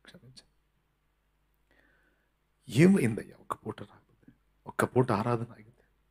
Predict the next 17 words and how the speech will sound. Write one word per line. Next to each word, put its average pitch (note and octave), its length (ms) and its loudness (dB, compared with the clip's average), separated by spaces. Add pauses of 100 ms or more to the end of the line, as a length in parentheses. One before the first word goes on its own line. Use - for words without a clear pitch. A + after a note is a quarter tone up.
(840)
మీకొచ్చే G#2 720 0
ఆశీర్వాదాన్ని, G#2 840 -4 (1160)
ఆయన G#2+ 160 4
సన్నిధిలో A#2+ 840 0 (1120)
ఒక్క - 280 2
దినం A2 340 2
మీరు A2+ 180 2
గడిపితే G2+ 500 -6
వెయ్యి G#2 400 0
దినాల F#2+ 340 -2
ఆశీర్వాదం A2 580 -6
వస్తుంది F#2 320 -8
బిడ్డలారా E2 480 -6
మీకు. - 320 -18 (1500)
నా G2+ 220 0
బిడ్డ G#2+ 280 -2
కోసం - 600 -6